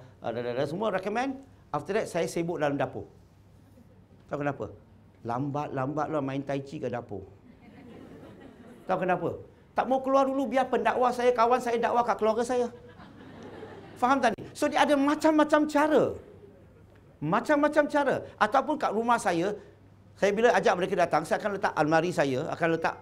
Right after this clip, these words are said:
ataupun meja saya, letak semua kitab-kitab agama dunia.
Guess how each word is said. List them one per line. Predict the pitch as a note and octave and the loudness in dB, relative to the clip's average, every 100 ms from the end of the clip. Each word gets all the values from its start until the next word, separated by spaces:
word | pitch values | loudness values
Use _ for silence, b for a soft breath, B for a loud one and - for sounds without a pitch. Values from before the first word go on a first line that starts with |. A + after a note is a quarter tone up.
| - | -8
ataupun | - D3+ E3 D#3 D3 | 0 0 0 -4 0
meja | E3 F3 F3 | 0 2 2
saya, | C3+ C#3 B B - | 0 -2 B B -8
letak | D#3+ E3 E3+ | -4 -2 -4
semua | - C#4+ | -2 0
kitab-kitab | C4+ G#3+ G3 - - | 0 -2 -6 -4 -4
agama | C3+ C#3+ D3+ | -2 0 0
dunia. | C#3+ B2 | -2 -4